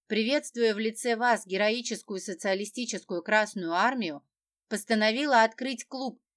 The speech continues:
имени нашего дорогого вождя Красной Армии товарища Троцкого. Торжественное открытие клуба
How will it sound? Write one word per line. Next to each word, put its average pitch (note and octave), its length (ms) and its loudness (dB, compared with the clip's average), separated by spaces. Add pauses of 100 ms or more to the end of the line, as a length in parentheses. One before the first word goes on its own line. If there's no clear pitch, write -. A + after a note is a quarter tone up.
(140)
имени A#3 360 2
нашего G#3+ 440 0
дорогого G3+ 560 2
вождя F#3+ 440 0
Красной F#3 480 0
Армии G#3+ 380 2
товарища F#3 580 0
Троцкого. E3+ 680 -8 (460)
Торжественное G#3+ 800 2
открытие A3+ 480 -2
клуба A#3 520 -2